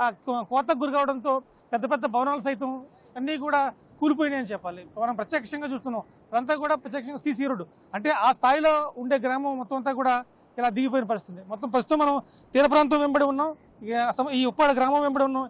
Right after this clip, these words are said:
ఇక్కడ ఏం జరుగుతుందో, ఆ, అసలు ఏం జరిగిందో, ఎంతకాలం బట్టి, ఎన్ని దశాబ్దాలుగా ఏం జరిగిందో, ఇక్కడ ప్రజలు ఎలా నష్టపోతున్నారో తెలుసుకునే ప్రయత్నం చేద్దాం. ఇవన్నీ కూడా ఒకప్పుడు బిల్డింగ్లు, పెద్ద పెద్ద భవనాలు.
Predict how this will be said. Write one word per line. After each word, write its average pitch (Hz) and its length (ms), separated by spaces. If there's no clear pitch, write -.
ఇక్కడ 226 140
ఏం 277 100
జరుగుతుందో, 277 520
ఆ, 220 100
అసలు 247 220
ఏం 285 180
జరిగిందో, 285 360
ఎంతకాలం 269 380
బట్టి, 262 320
ఎన్ని 226 140
దశాబ్దాలుగా 269 640
ఏం 254 180
జరిగిందో, 269 440
ఇక్కడ 233 160
ప్రజలు 277 380
ఎలా 277 180
నష్టపోతున్నారో 269 680
తెలుసుకునే 269 280
ప్రయత్నం 247 280
చేద్దాం. 180 220
ఇవన్నీ 294 260
కూడా 302 280
ఒకప్పుడు 294 560
బిల్డింగ్లు, 254 440
పెద్ద 220 160
పెద్ద 277 140
భవనాలు. 254 420